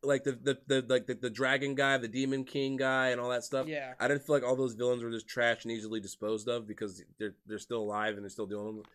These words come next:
Speaker 1: dealing with them. The, the, the seeing the, the, the betrayal out of left field with the, with the chick turning all the guards and the necromancer when she was really a wizard and she's killing everybody and stuff like that. I liked that.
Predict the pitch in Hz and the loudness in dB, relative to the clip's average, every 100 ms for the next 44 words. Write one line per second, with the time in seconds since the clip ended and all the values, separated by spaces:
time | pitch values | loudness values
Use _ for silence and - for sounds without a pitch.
0 | _ _ 110 113 117 113 120 123 _ _ | _ _ -4 -4 -4 -6 -8 -8 _ _
1 | - 120 120 135 123 135 - 165 165 147 | -16 -16 -6 -6 -2 -2 4 4 4 2
2 | 131 123 131 120 127 123 143 139 147 147 | 0 -2 -2 -2 -4 0 2 4 6 4
3 | 127 120 127 127 - 127 139 147 - _ | 4 4 2 0 -4 0 2 2 -4 _
4 | _ - 120 120 113 107 120 117 - 127 | _ -6 -6 0 0 0 -6 -6 -2 -2
5 | 127 135 127 123 123 110 113 123 120 110 | 0 0 0 0 -2 -2 2 2 2 -2
6 | 113 113 117 123 123 127 127 131 110 120 | -4 -2 -2 -2 0 0 0 -2 -2 -6
7 | 110 101 117 107 101 113 117 127 131 _ | -8 -4 -2 -2 -2 -4 -2 -4 -4 _
8 | _ _ 104 104 110 - 135 123 120 120 | _ _ -10 -8 -8 -2 0 2 0 -2
9 | 120 123 123 127 113 127 127 127 120 123 | 0 2 2 0 -2 -4 -2 -2 -2 0
10 | 127 131 - _ - 107 107 110 110 - | 0 -2 -6 _ -6 -4 0 -2 -2 0
11 | 117 123 | 2 2